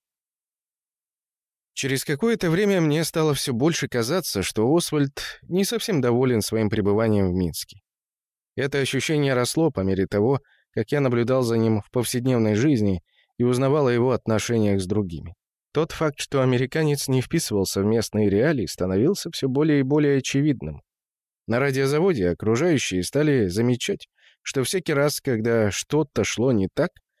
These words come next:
Алик возлагал вину на других, на инструменты, на материалы. Время от времени вызывающее поведение американца досаждало его коллегам. Он явно испытывал их терпение. В итоге все это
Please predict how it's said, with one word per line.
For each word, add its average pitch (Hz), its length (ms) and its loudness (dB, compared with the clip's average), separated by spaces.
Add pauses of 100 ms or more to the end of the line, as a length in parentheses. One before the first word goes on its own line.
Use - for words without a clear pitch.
(220)
Алик 170 520 -2
возлагал 117 600 0
вину 127 280 4
на 135 160 2
других, 98 600 0 (500)
на 127 160 0
инструменты, 117 640 0
на 131 80 2
материалы. 92 720 0 (640)
Время 170 360 0
от 151 100 -4
времени 185 540 2
вызывающее 131 840 2
поведение 127 540 2
американца 139 560 0
досаждало 117 600 2
его 120 200 4
коллегам. 110 480 0 (480)
Он 107 140 2
явно 156 320 2
испытывал 143 420 0
их 139 100 0
терпение. 131 500 -4 (520)
В 104 100 0
итоге 180 300 0
все 185 220 -2
это 165 460 0